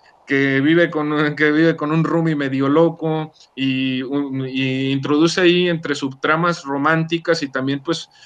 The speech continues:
su, sus alucines que tiene de una vida tan monótona que sí le gusta, pero a veces quisiera salirse, y una cuestión también ahí que tiene que ver con, este,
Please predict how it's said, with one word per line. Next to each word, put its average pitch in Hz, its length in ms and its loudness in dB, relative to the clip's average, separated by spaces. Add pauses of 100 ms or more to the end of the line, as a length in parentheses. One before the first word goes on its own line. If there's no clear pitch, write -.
(100)
su, 131 460 0
sus 139 280 0
alucines 165 640 2
que 143 120 0
tiene 170 320 2
de 147 80 2
una 160 180 2
vida 156 340 4
tan 135 180 -2
monótona 160 720 0
que 135 100 -8
sí 156 160 -4
le 160 140 4
gusta, 160 540 -2
pero 135 160 0
a 135 40 2
veces 147 280 -4
quisiera 147 400 -4
salirse, 151 760 -2 (500)
y 143 180 6
una 165 240 2
cuestión 160 340 -2
también 151 400 0
ahí 147 220 0
que 143 140 -2
tiene 147 280 -4
que 131 120 -4
ver 135 240 0
con, 127 220 -6
este, 104 380 -10